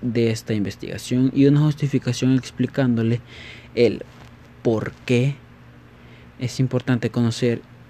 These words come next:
y ahondar más en el tema, de manera que podamos comprender sobre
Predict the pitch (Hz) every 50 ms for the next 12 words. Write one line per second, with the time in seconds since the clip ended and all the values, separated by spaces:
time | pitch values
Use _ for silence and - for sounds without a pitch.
0 | - - - - - - - - - - 120 120 117 110 98 92 87 101 107 117
1 | 120 117 110 110 117 123 131 - - - 110 110 110 117 - - - 85 76 60
2 | 65 67 - - - 127 127 120 113 104 98 - - - - - - - - -
3 | - - - - - - - - 156 156 156 151 151 156 151 151 151 160 147 -
4 | 151 143 131 127 127 135 135 139 135 135 - - 131 127 120 - 123 120 110 120
5 | 123 123 127 - - 135 127 123 123 117 123 120 120 - -